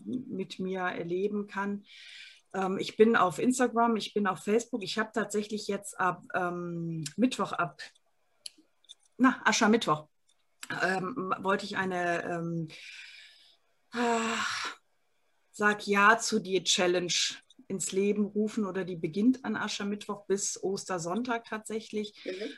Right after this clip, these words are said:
Speaker 1: weil ich der Meinung bin, wenn du ein, zwei, drei Tage irgendwas Neues machst, das ist nicht unbedingt nachhaltig, sondern so ein bisschen steter Tropfen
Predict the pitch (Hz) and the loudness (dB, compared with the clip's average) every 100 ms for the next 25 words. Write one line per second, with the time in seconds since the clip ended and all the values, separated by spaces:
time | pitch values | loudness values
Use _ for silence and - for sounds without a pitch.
0 | - 196 202 202 208 202 202 208 202 202 | -4 0 0 0 0 2 2 2 2 2
1 | 202 196 - - - 196 202 180 240 - | 0 -2 -12 -18 -6 -2 0 2 2 2
2 | 196 196 170 214 247 247 247 226 - 226 | 0 2 4 4 4 4 4 2 2 0
3 | 214 208 - 214 208 214 208 208 202 202 | 0 -4 2 2 4 2 2 2 0 0
4 | - - 190 - 208 226 214 196 202 185 | -6 -8 -8 -6 -2 0 0 0 0 -2
5 | 185 175 208 - 262 277 277 320 330 - | 0 2 2 2 -2 -2 -4 -6 -4 -8
6 | - 208 208 196 196 196 208 - 208 - | -4 0 0 0 -2 -4 -4 -2 -2 0
7 | 208 220 214 - - 202 - - 294 | -2 -2 -4 -6 -2 -2 -2 -2 0